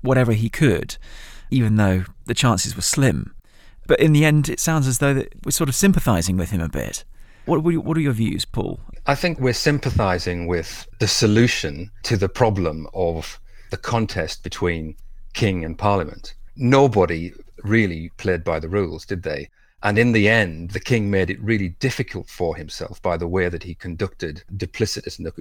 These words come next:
Speaker 2: negotiations, I think is probably how you'd describe it. And with the, the violence of the Second Civil War, the other side decided that they'd had enough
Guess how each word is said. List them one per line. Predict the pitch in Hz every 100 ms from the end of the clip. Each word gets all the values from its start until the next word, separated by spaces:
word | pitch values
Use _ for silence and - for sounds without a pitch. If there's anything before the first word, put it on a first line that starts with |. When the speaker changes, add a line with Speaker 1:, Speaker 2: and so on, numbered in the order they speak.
| -
Speaker 2:
negotiations, | 92 90 85 90 92 92 78 80
I | 73
think | - 85 -
is | -
probably | - - 85
how | - 87
you'd | 80 -
describe | - - 90 87
it. | - - _ _ _ _ _ _ -
And | 107 101 95 - - -
with | 123 - -
the, | 107 98 92 - - -
the | 98
violence | 87 107 110 98 92
of | 90
the | -
Second | - 107 - 85
Civil | - 92 87
War, | 87 117 76 - - - - - - - -
the | 87
other | 95 87
side | - 107 90
decided | 87 - 98 87 85
that | 82
they'd | 80
had | - 85
enough | 82 107 - - -